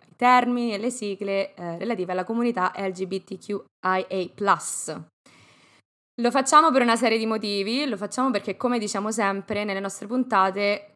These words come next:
quando parliamo in italiano ci rendiamo conto che spesso mancano proprio i termini.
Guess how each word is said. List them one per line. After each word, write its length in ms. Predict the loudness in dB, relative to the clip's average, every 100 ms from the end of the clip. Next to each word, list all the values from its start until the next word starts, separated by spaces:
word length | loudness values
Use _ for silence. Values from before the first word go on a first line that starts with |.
| _
quando 320 | 2 2 0
parliamo 320 | -2 0 -2
in 60 | -2
italiano 520 | -2 -2 0 -2 -4
ci 100 | -6
rendiamo 320 | -4 -4 -4
conto 320 | -4 -6 -4 -6
che 80 |
spesso 420 | -6 -8 -10 -6 -2
mancano 560 | 0 -2 -6 -6 -4
proprio 500 | -4 -4 -2 -4 -4
i 100 | -8
termini. 580 | -6 -6 -6 -6 -6 -6